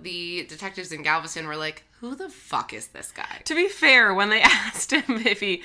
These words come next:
Speaker 2: when they told him what his bail was and said, "You got two hundred fifty thousand dollars," he said,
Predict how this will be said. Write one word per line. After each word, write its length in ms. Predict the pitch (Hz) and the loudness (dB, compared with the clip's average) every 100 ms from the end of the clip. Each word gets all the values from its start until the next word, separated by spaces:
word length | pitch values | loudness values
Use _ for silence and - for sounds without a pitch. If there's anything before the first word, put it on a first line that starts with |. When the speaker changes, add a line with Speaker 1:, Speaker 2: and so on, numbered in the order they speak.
| - - - | -12 -14 -6
Speaker 2:
when 100 | 233 | -4
they 80 | 233 | -2
told 200 | 269 254 | 0 0
him 80 | 247 | 0
what 80 | 214 | -2
his 120 | 175 | 0
bail 280 | 185 202 202 | 2 2 2
was 380 | 180 170 180 - | 0 -2 -6 -4
and 340 | 190 175 175 | -4 -2 -6
said, 260 | 214 185 180 | 0 0 2
"You 60 | 175 | 2
got 180 | 180 170 | 2 2
two 80 | 196 | 0
hundred 140 | 185 | 0
fifty 160 | 196 180 | 0 0
thousand 220 | 175 175 | 0 0
dollars," 320 | 175 190 202 | 2 2 0
he 60 | 202 | -4
said, 320 | 190 175 156 | -2 -2 -4